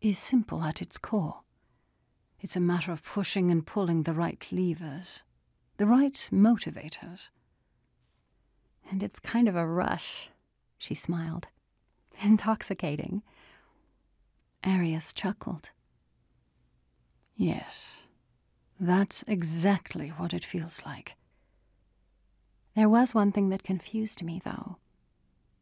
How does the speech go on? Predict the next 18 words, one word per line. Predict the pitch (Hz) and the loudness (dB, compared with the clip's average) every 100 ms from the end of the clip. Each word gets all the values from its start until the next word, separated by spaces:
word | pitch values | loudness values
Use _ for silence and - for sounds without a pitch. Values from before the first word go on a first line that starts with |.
| _ _ _ _ | _ _ _ _
"What's | - 214 - | -4 -2 -2
that?" | - 151 - - _ _ _ _ _ _ _ _ _ _ _ _ _ _ _ | -4 -8 -10 -12 _ _ _ _ _ _ _ _ _ _ _ _ _ _ _
"About | 202 175 247 262 - - | -2 2 2 2 -2 -10
twelve | - 208 196 190 185 | -4 0 0 -4 -6
B. | - 156 82 180 - _ _ _ _ _ - | -4 -4 -4 -10 -14 _ _ _ _ _ 0
Does | 202 | 2
this | - 262 - | 4 2 4
mean | 208 190 190 | 4 4 4
that | 180 - | 0 -2
you | 202 | -2
can | - 185 | 0 0
take | 208 | 0
their | - 180 | -2 -2
business | 180 180 196 190 | 0 2 0 0
if | - | -4
they | - | 0
miss | 165 175 - | 0 0 -2
payments, | - 185 196 190 - | 0 2 2 -2 -6